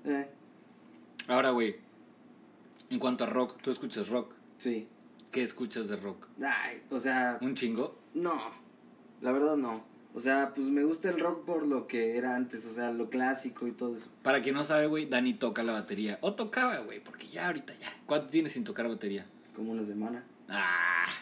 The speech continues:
Speaker 1: ¿Sí?
Speaker 2: ¿Sí?
Speaker 1: ¿Es en serio? Pues aquí está la batería, idiota.
Speaker 2: Sí, la estamos viendo. Muy bien. Una semanita. Pero,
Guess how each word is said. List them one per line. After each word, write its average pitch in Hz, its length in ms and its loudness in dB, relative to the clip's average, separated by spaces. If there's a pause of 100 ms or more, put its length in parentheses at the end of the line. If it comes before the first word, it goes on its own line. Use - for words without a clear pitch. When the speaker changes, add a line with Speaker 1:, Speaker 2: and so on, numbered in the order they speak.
(400)
Speaker 1:
¿Sí? 196 520 2
Speaker 2:
¿Sí? 175 440 2
Speaker 1:
¿Es 143 140 0
en 185 160 -2
serio? 226 220 0
Pues - 120 -6
aquí - 200 0
está 180 160 0
la 214 100 6
batería, 196 420 2
idiota. 220 520 0
Speaker 2:
Sí, 113 140 -2
la 107 120 -2
estamos 110 260 -4
viendo. 98 240 -4 (180)
Muy 101 140 -4
bien. 98 180 -2 (460)
Una 117 160 -2
semanita. 107 520 -2 (520)
Pero, 127 840 4